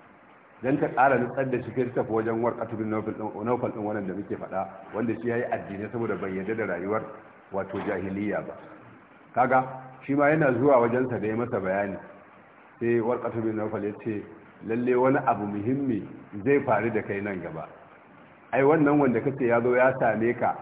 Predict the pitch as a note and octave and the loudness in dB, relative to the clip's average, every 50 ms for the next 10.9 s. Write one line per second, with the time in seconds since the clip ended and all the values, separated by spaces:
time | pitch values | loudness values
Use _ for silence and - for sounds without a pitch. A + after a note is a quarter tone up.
0 | - - - - - - A2 G#2 - - - - C3+ C3+ C3+ C3 C3 A#2 G#2 - | -10 -16 -16 -16 -2 0 0 0 0 -4 -4 -2 -2 0 2 2 4 2 2 2
1 | - G#2+ G2+ F#2+ - - G#2 G2 F#2+ F#2 A2 A2 A2 - - - - - - D#3 | -2 -4 -4 -4 -6 -6 -6 -4 -2 -2 -2 -2 -2 -4 -10 -16 -18 -4 0 2
2 | D#3+ E3 D#3+ E3 C3+ B2+ A#2+ A#2 A#2 B2+ C#3 C3+ C3+ C3+ A#2 A2 G#2+ G#2 G2+ A2+ | 2 4 4 2 4 4 4 2 2 2 0 0 0 0 0 0 0 -2 -2 -2
3 | B2+ A#2+ A#2 G#2 F#2+ E2+ G2+ A2+ A2+ G#2+ G2 F#2 F#2 F#2 F#2 F#2+ G2 G#2 A2 G#2+ | -2 0 0 -2 -2 0 0 2 4 4 2 2 2 0 -2 -2 -2 -2 -4 -6
4 | G#2 - A2+ G#2+ - - - - - - - - D3+ D#3+ E3 D3+ C3 A2+ A2+ A2+ | -4 -2 -2 -2 -2 -2 -8 -16 -16 -14 -2 2 4 4 4 4 4 4 4 4
5 | B2 B2+ C3 D3 C#3 - C#3 A#2+ A2 G#2 A2 A2 - A#2+ G2 G2 G2 F2+ - G#2+ | 6 4 4 2 0 -2 -2 0 0 -2 -4 -2 -4 -4 -4 -4 -4 -4 -2 -2
6 | G#2+ G#2 G#2 D#2 F2+ F#2 F#2+ G2 F#2+ F2 D#2+ E2 D#2+ D#2 D#2 D#2+ D2+ - - - | 0 0 0 -2 -2 -4 -6 -4 -6 -6 -6 -8 -12 -12 -14 -14 -16 -16 -18 -20
7 | - - - - - - - - - - - - - - - - - - - C3+ | -20 -20 -20 -20 -20 -20 -20 -20 -20 -20 -20 -20 -20 -20 -20 -20 -20 -6 -2 2
8 | C#3+ D3+ D#3 D3+ C#3 D#3 E3 D3+ D#3 C#3+ D#3 D#3 D#3 C#3+ C3 C3 C3 C#3+ B2+ A#2+ | 4 6 6 4 4 4 4 4 4 2 0 0 2 0 0 0 0 -2 -4 -4
9 | A#2 A#2+ C3 C#3 C#3+ D3 D3+ C#3+ C#3 - C#3+ D3 D3 C3 A#2+ A2+ G#2 G#2 G#2 G#2+ | -2 2 4 4 6 6 6 4 4 2 0 0 2 2 2 2 2 2 2 2
10 | A#2 A#2 A#2+ A#2 A#2+ B2+ C3 B2+ B2+ A2+ - - B2 A#2+ G#2+ G2 F#2 | 4 4 4 4 6 4 4 2 2 -2 -6 -4 -4 -2 0 0 0